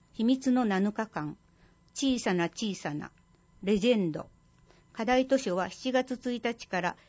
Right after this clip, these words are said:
一人一冊の一週間で貸し出します。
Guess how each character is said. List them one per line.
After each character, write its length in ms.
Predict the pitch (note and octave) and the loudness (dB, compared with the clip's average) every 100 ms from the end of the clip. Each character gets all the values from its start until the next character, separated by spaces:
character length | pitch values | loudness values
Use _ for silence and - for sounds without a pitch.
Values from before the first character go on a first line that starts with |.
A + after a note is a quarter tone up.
| - | -8
一 200 | - C4+ | 4 4
人 180 | A3 G3 | 4 -2
一 40 | |
冊 360 | - A3+ A3+ A#3 | -2 -2 0 0
の 140 | A3 | 0
一 100 | G3 | -2
週 300 | G3+ - C4+ | -4 0 0
間 280 | C4 F#3+ F#3 | 2 0 0
で 80 | F3+ | -2
貸 220 | G#3 F3+ | -4 -8
し 60 | E3 | -6
出 120 | E3 | -8
し 140 | - | -6
ま 140 | E3 E3 | -8 -8
す。 180 | - | -10